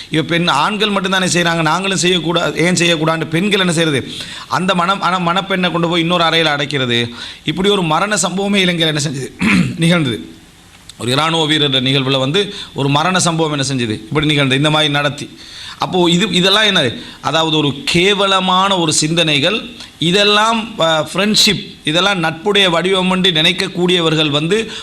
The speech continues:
ஒன்றில் சினிமா கலாச்சாரத்தால தாக்கப்பட்டவர்களாகவும், இல்லைன்னா வேலை வெட்டி இல்லாதவர்களாக இருக்க வேண்டும், இல்லைன்னு சொன்னா மானம், மரியாதை, கௌரவம் என்ற விஷயத்துடைய வடிவத்தை முழுமையாக புரியாதவர்களாக அவர்கள் என்ன செய்ய வேண்டும்? இருக்க வேண்டும்.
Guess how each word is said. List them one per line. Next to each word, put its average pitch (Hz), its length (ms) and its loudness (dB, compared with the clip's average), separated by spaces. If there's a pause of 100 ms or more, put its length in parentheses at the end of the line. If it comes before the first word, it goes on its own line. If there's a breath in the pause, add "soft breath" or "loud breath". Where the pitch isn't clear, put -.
ஒன்றில் 165 260 0
சினிமா 175 380 2
கலாச்சாரத்தால 160 920 0
தாக்கப்பட்டவர்களாகவும், 147 960 -2
இல்லைன்னா 170 360 0
வேலை 175 220 2
வெட்டி 160 240 0
இல்லாதவர்களாக 143 480 0
இருக்க 135 200 -4
வேண்டும், 147 280 -4 (380 loud breath)
இல்லைன்னு 180 280 2
சொன்னா 175 360 2
மானம், 170 500 0
மரியாதை, 156 560 2
கௌரவம் 160 580 0
என்ற 151 300 0
விஷயத்துடைய 156 720 0 (300 loud breath)
வடிவத்தை 185 480 -2
முழுமையாக 214 640 2 (120)
புரியாதவர்களாக 180 680 2
அவர்கள் 151 240 -2
என்ன 143 160 -2
செய்ய 135 200 0
வேண்டும்? 104 280 -2
இருக்க 151 260 0
வேண்டும். 95 260 -4